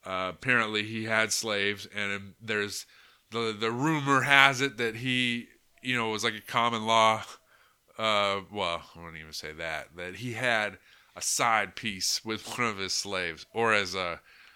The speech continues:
Doc Hammer would say, side corn, I think was the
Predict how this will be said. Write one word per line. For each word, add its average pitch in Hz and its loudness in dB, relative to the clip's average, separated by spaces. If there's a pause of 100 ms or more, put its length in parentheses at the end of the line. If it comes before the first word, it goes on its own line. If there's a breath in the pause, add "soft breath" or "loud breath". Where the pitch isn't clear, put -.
(280 loud breath)
Doc 95 4
Hammer 98 2
would 92 -4
say, 90 0
side 107 4
corn, 117 -2
I - -16
think 107 -10
was 107 -12
the 92 -12